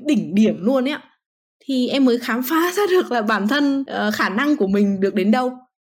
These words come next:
Thật sự là cái lúc đấy mà không, không có những khoảng thời gian khó khăn như thế thì em cũng chả biết là mình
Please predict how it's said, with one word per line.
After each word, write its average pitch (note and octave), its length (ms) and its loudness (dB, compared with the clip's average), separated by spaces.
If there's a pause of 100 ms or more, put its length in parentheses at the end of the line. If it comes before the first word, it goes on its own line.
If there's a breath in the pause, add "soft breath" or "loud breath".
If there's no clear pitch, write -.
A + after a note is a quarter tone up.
(480)
Thật C4+ 60 0
sự C4 200 -2
là G#3+ 140 0
cái A3+ 80 0
lúc D#4 100 -2
đấy G#3 160 -2
mà C#4+ 80 -4
không, C4 380 -4
không C4 220 -4
có F#3+ 140 -2
những G#3+ 220 -6
khoảng G3 160 -8
thời F3+ 100 -8
gian A3 100 -4
khó G3 140 -8
khăn A3 180 -8
như A#3 140 -4
thế F#3+ 140 -4
thì - 60 -8
em A3 220 -4
cũng A3+ 100 -10
chả A3+ 160 -6
biết B3 160 -2
là F3+ 340 -6
mình G3+ 260 2